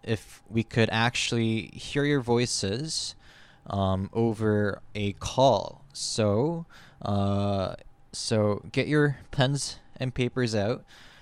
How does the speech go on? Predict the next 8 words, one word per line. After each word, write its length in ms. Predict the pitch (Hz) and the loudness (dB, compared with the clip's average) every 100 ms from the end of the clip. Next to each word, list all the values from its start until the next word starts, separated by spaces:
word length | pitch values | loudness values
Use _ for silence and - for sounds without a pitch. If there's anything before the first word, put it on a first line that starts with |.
| - 113 | -16 2
This 360 | 113 107 - | 4 4 2
is 440 | 107 101 98 92 - 107 | 2 2 2 -2 -6 -4
our 540 | 101 101 110 120 113 - - - | 0 0 0 -2 -6 -12 -16 -4
number. 560 | 104 104 98 - - - - - - | -2 -2 -4 -10 -16 -20 -20 -20 -18
So 280 | - - 110 | -6 2 4
our 420 | 101 117 117 113 - - | 6 4 4 2 -4 -6
Canadian 460 | - 123 143 160 147 | -2 2 2 2 2
number 600 | 104 95 101 147 165 | 0 -2 -4 -4 -8